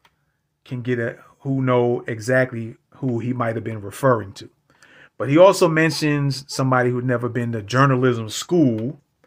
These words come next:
And, um, I'm about to show you something here in a minute. But he mentions, he calls, he does the name calling, and then he goes into, well, they never been to journal-, journalism school,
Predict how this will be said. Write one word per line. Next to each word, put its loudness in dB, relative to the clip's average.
And, -6
um, -8
I'm -4
about 0
to -8
show -2
you -2
something -4
here -4
in -6
a -8
minute. -2
But -4
he -2
mentions, 0
he -10
calls, 8
he -2
does 6
the 4
name 2
calling, 4
and -2
then 0
he 2
goes 2
into, -2
well, 0
they -6
never 0
been 0
to -2
journal-, -2
journalism 2
school, 0